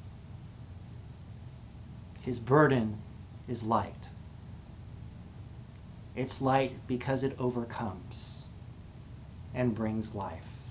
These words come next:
And in those moments where I am so troubled and so weary, and I want things to be different, or I struggle with why they're not, I am reminded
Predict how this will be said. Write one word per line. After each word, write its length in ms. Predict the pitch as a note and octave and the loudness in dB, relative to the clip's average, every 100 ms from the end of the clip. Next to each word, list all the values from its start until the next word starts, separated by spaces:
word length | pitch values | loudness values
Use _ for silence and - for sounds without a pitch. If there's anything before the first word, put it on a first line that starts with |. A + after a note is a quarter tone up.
| - - - - - - - - - - - - - - - - - - | -14 -14 -12 -12 -12 -12 -12 -14 -12 -12 -12 -12 -12 -12 -12 -12 -12 -2
And 80 | B2 | 4
in 140 | C3+ | 6
those 180 | D3+ D3 | 8 8
moments 460 | C#3+ C#3+ D3 D3 - | 8 8 8 4 4
where 160 | C#3 | 6
I 60 | B2+ | 6
am 120 | B2 | 4
so 200 | A#2 C3+ | 2 0
troubled 520 | B2 - D3+ C#3+ B2+ B2 | 0 4 6 6 4 2
and 120 | B2 | -2
so 260 | A#2 - C#3 | -2 0 2
weary, 600 | B2 C3+ C#3 C3+ A#2+ A#2 - - - - - | 4 4 6 6 4 2 -6 -12 -12 -12 -2
and 420 | C#3+ C3+ C3+ C3 - - - - - - - - - - - - - - - | 4 4 4 0 -4 -10 -12 -12 -14 -14 -14 -12 -12 -14 -14 -14 -14 -12 -4
I 160 | C#3 C#3+ | 2 4
want 560 | C3+ C3 D#3 E3+ - - - | 6 10 10 10 4 -8 2
things 420 | D3+ C#3+ C3 - | 4 4 2 0
to 120 | - | 2
be 140 | C#3+ C3 | 2 4
different, 500 | C#3 D#3 E3 C#3+ C3+ | 4 4 4 4 4
or 120 | C3+ | 2
I 60 | |
struggle 480 | C3 - C#3+ C#3 C#3 | 2 4 4 4 4
with 160 | C3+ B2 A#2+ | 4 2 2
why 280 | A#2 A#2+ | 4 6
they're 180 | B2 B2+ | 4 4
not, 380 | A#2 A#2+ A#2+ - | 4 4 2 2
I 100 | C3 | 2
am 220 | C3+ C3+ | 4 6
reminded 920 | B2+ B2 B2 C3+ C#3 A#2+ A2 G#2 G#2 | 6 8 8 6 4 4 2 0 -4